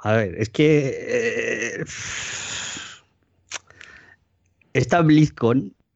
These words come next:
que, que se prometía, se prometía así como festiva y llena de anuncios y, y tal, pues se ha visto empañada con,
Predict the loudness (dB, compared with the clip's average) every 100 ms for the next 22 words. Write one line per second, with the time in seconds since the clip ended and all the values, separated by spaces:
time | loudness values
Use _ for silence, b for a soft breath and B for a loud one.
0 | _ -4 0 0 -2 -4 -6 -6 -6 -4
1 | -4 -2 -4 -4 0 2 2 2 2 0
2 | -2 -6 -10 -12 -18 -16 -10 -8 -8 -4
3 | -2 0 0 0 0 -2 2 4 4 6
4 | 4 2 0 0 0 0 0 0 0 -2
5 | -2 -2 0 -2 -2 -2 -4 -6 -8 -6
6 | -4 0 0 -2 B B B B B _
7 | _ _ _ 0 2 2 2 2 2 0
8 | 0 0 0 -4 -6 _ _ _ _ _
9 | _ _ _ -8 -6 -8 -10 -10 -10